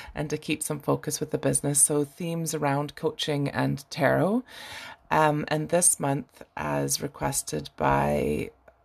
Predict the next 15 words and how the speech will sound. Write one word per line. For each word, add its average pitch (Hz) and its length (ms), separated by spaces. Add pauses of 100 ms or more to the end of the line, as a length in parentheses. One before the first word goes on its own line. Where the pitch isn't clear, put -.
the 160 100
good 151 240
people 170 360
over 151 220
at 139 120
Instagram, 139 800
we 143 300
are 139 180
focusing 139 580
on 139 160
habits, - 840 (680)
um, 147 500
which - 340 (120)
I 147 280
was 135 340